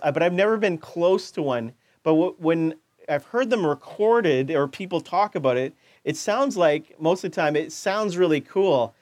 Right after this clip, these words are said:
I think Dorothy and the Wizard of Oz made it look a little bit better than it really is, because it actually is a, a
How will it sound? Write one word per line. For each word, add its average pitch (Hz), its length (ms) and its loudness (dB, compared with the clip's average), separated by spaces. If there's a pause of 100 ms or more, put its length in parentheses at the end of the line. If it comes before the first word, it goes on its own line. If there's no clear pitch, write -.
(200)
I 156 180 2
think 165 240 0
Dorothy 165 460 2
and 151 100 -2
the 139 60 2
Wizard 156 240 2
of 139 140 2
Oz 147 280 2
made 139 180 0
it 139 80 0
look 156 220 0
a 156 60 -2
little 143 160 2
bit 135 140 0
better 139 260 0
than 131 220 -4 (260)
it 151 80 -2
really 151 380 6
is, 151 180 4
because 156 320 0 (260)
it 175 220 2
actually 190 520 4
is 175 180 4
a, 143 260 2
a 151 100 -2